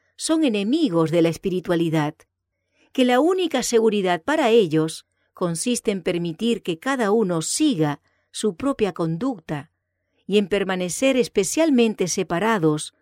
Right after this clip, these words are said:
de los grupos cristianos que están unidos y trabajan para establecer la disciplina y la armonía en la acción.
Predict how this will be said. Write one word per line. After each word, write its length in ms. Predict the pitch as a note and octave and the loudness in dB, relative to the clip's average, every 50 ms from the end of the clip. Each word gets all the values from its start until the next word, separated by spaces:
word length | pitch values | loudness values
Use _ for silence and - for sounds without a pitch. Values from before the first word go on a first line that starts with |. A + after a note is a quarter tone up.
| _ _ _ _ | _ _ _ _
de 140 | - G3+ F#3+ | 0 2 2
los 180 | F3 F3 E3 | 2 2 0
grupos 480 | D3 G3 G#3 G#3+ G3+ - F3 F3 D#3 - | 0 0 0 0 0 -2 -4 -4 -4 -4
cristianos 880 | - F3+ E3 D#3 - - G#3 G#3 G#3 G3+ F#3 D#3+ D3 D3+ - - - _ _ _ _ _ _ _ _ _ _ _ | -6 -6 -6 -6 -6 -2 0 0 2 2 0 -2 -4 -6 -8 -12 -16 _ _ _ _ _ _ _ _ _ _ _
que 100 | - G3 | -4 -4
están 320 | E3 - - D4 D#4 D4+ | -4 -4 -4 -2 0 0
unidos 640 | D4 C#4 A#3 G#3 F3 D#3+ D3+ D#3 D3+ D3+ - - _ _ | 2 2 2 0 2 2 2 0 0 -2 -4 -10 _ _
y 140 | - A#3 - | -6 -4 -2
trabajan 760 | - - F#3 F3 G#3 B3 C#4+ B3+ - - D#3+ D3+ D3 C3 - _ _ _ _ _ _ _ _ | 0 0 0 0 2 0 0 -2 -2 -4 -2 -2 -4 -6 -8 _ _ _ _ _ _ _ _
para 140 | - F3 E3+ | -4 -4 -4
establecer 600 | D#3+ - - F3 D#3 D#3+ D#3+ D#3 - A3 G#3 G3 | -2 -4 -4 -2 0 0 0 0 0 0 0 2
la 100 | F#3+ F3 | 2 2
disciplina 640 | D#3+ E3 - - F3+ E3+ - - C4 C#4+ D4 D4+ D4+ | 0 -2 -4 -6 -8 -8 -4 -2 0 0 2 2 2
y 60 | C#4+ | 2
la 100 | A3+ G#3 | 0 0
armonía 720 | F#3+ F3 D#3+ D#3+ D#3+ D#3+ F3+ F3 D#3+ D#3 D3+ D3 D3 - - _ _ _ | -2 -2 -2 -2 -2 -2 0 0 0 0 0 -2 -4 -6 -10 _ _ _
en 160 | - G3 E3 | -6 -4 -4
la 120 | D#3 D3+ D3 | -4 -4 -6
acción. 580 | C#3 - - - D#3+ D3 C#3+ C#3 C#3 D3+ - | -6 -8 -10 -8 -6 -6 -6 -6 -8 -12 -16